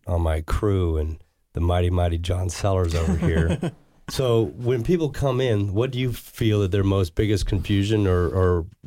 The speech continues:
Speaker 1: what do you?
Speaker 2: What do I, well, really when somebody's coming in for the first time, I will use that for example. The general perspective of it is they always ask, usually they ask about,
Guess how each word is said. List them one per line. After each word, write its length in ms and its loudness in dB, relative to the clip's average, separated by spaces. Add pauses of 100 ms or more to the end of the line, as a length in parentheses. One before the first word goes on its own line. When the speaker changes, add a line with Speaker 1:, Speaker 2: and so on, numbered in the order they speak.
(800)
Speaker 1:
what 220 0
do 100 -4
you? 400 0 (720)
Speaker 2:
What 80 -2
do 140 0
I, 440 -4
well, 320 -2
really 440 -2
when 240 -2
somebody's 340 -4
coming 260 -6
in 120 -2
for 100 -6
the 80 -6
first 320 -4
time, 400 -8 (320)
I 100 -4
will 140 -2
use 220 0
that 180 -6
for 180 -8
example. 600 -12 (640)
The 80 0
general 460 0
perspective 540 -4
of 100 -4
it 100 -4
is 160 -2
they 160 -2
always 400 0
ask, 360 -4
usually 500 0
they 140 -2
ask 220 -2
about, 240 -4